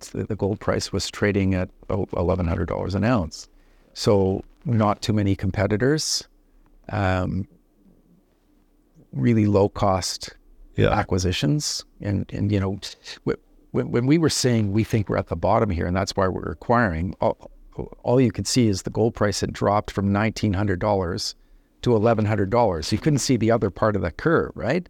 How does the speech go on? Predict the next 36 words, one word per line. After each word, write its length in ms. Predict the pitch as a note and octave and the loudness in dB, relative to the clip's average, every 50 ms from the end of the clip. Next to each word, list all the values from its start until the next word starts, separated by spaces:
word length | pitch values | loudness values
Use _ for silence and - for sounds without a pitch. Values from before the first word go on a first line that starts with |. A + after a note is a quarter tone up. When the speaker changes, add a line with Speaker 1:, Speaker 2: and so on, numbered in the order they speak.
| - - - - _ _ _ _ _ - _ - | -12 -20 -20 -20 _ _ _ _ _ -20 _ -8
Speaker 1:
So 420 | - - C#3+ A#2 A2 A2 A2 - - _ _ _ _ _ _ _ _ _ _ _ | -2 2 2 4 4 2 0 -4 -8 _ _ _ _ _ _ _ _ _ _ _
now, 400 | - G#2 G#2 A2+ C3 E3 F#3 E3 A#2+ | -4 -2 2 4 4 4 4 4 2
though, 220 | G2 F2 F#2 G2+ | 0 0 0 -2
in 100 | G#2 F#2+ | -2 -2
twenty 280 | F2+ - - A#2+ A2 G2+ | -2 -2 0 0 0 0
twenty-three, 680 | - - A2 G2 F2+ E2+ - - - E3+ C#3+ A2+ G#2 | -2 -2 -2 0 -2 -2 -2 0 2 4 4 4 2
with 180 | A2+ A2+ G#2 - | 0 0 -2 0
gold 240 | - B2+ A2 G#2 G2+ | 2 2 2 2 2
back 280 | A2+ G#2+ G#2 G#2 - | 2 2 2 2 2
at 120 | G#2 F#2+ - _ _ _ - - | 0 -2 -2 _ _ _ -16 -8
nineteen 400 | - A#2 G#2 G#2+ G2 - A2 G2+ | -4 -2 0 0 0 2 0 2
hundred 200 | F#2+ G#2 - F#2 | 2 0 0 0
dollars 320 | F2+ G#2 A#2 C#3+ D#3+ C3 - | 0 2 2 4 2 2 0
again, 280 | G#2 F2+ F2+ F#2 G2 | 0 0 0 0 0
you 80 | G2+ G2+ | 0 -2
think, 280 | F#2+ - A2 F#2+ E2+ - - | -2 -2 -4 -4 -4 -4 -2
"Wow, 280 | - C3+ C#3+ - - - | 0 0 0 0 -2 0
yeah, 160 | A2 B2+ A#2 | 0 0 2
now 240 | F#2+ F#2 A2 B2+ D3+ | 2 2 2 4 4
we've 160 | C#3 A#2 G#2 | 4 2 2
got 160 | - A2 G#2 G2+ | 0 0 0 0
a 60 | F#2 | -2
parabola 580 | - - - A2+ A2+ B2+ D3+ D3+ A#2+ G2+ G2 | -4 -2 0 2 4 4 4 4 2 0 -2
here, 240 | F2+ F2+ A2+ G2 G#2+ | -2 -2 0 0 0
and 100 | A2+ A2 | 0 2
you 120 | A#2+ D3 C#3 | 2 2 4
guys 240 | C3+ A#2+ A#2+ G2 | 4 2 2 0
were 120 | - A2 G2+ | -2 -2 -2
acquiring 460 | F#2+ - - - B2 A#2 A#2+ A2 G2 | -4 -2 -2 0 2 2 2 2 2
at 120 | F#2+ F2 | 0 0
the 60 | A#2+ A2+ | 0 -2
very 380 | G#2 G#2 A#2 B2 A#2+ A#2+ G#2+ | 0 2 2 4 4 4 4
bottom." 480 | F#2 F2+ G2+ A2+ C3+ D3+ - G1+ G1+ - - _ _ _ _ _ _ _ _ _ - - _ - - - _ _ _ _ _ _ _ _ - - - - - | 2 2 4 4 4 4 2 -2 -6 -14 -18 _ _ _ _ _ _ _ _ _ -20 -20 _ -20 -20 -20 _ _ _ _ _ _ _ _ -20 -20 -14 -6 -4
You 80 | B2 | -2
know, 100 | G#2+ F#2+ G#2+ | -2 -2 -2
it, 260 | - - - - | -4 -6 -12 -16